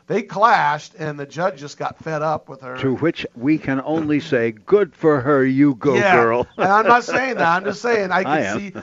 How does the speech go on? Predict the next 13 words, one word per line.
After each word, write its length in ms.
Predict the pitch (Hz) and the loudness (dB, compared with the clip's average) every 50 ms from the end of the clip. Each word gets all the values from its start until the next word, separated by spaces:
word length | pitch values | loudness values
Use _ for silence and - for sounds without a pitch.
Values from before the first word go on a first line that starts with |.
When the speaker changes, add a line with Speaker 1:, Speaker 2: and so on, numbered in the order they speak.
| - - 95 | -14 -6 -2
Speaker 1:
I'm 180 | - 185 190 156 | -2 -2 -2 -4
seeing 340 | - - 214 214 208 - 185 | -8 -8 -6 -6 -4 -6 -6
the 80 | 175 | -8
judge 340 | 156 143 180 190 190 190 156 | -8 -4 0 0 0 0 -4
just 200 | 160 160 - - | -8 -16 -14 -10
going, 200 | 156 160 151 151 | -8 -8 -8 -6
"I'm 360 | 156 160 160 151 143 135 131 120 | -6 -6 -4 -6 -6 -8 -12 -18
so 640 | - - - - 165 156 143 135 127 120 117 110 _ _ _ _ _ _ _ - | -20 -20 -14 -12 -10 -8 -8 -8 -10 -12 -14 -18 _ _ _ _ _ _ _ -18
mad 600 | 123 139 147 151 147 139 139 139 135 135 139 135 | -10 -6 -4 -4 -2 -4 -4 -4 -4 -6 -6 -8
that 260 | 139 123 131 131 131 | -12 -12 -10 -10 -8
I'm 200 | 131 131 127 123 | -8 -10 -12 -14
just 200 | 127 123 - - | -18 -20 -20 -18
gonna 280 | 131 127 127 123 120 | -18 -18 -16 -18 -18